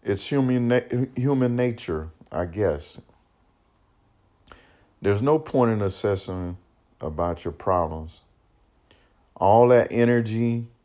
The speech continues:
and brain power should be focused on a solution.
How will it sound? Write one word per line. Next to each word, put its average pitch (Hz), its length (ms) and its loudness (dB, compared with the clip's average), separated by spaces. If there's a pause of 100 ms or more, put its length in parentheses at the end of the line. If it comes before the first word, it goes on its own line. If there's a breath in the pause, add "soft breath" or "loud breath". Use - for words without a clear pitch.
(960)
and 76 240 -6
brain 110 360 2
power 104 360 0
should 95 260 -6
be 80 120 -8
focused 95 480 -6
on 85 480 -6 (500)
a 73 140 -8
solution. 82 720 -12